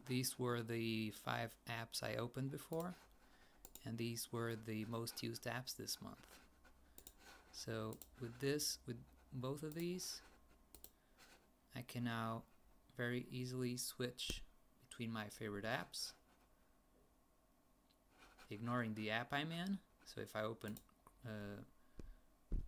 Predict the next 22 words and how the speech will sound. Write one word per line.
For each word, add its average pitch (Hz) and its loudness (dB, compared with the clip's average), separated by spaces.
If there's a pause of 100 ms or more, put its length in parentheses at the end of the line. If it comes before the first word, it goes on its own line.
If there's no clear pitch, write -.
(120)
um, 104 -8
Pocket 123 0
Casts, - 0 (1600)
this, - 0 (340)
this, 113 0
uh, 110 -2
list 131 2
will 120 0
populate 120 4
without 110 4
Pocket 131 0
Casts - 0
in 165 -2
it. 175 -6 (1800)
And 110 -2
if 107 -8
I 101 -4
open 101 -6
Tasker, 156 -2 (2000)
the 113 -8
list 110 -2
will 113 -4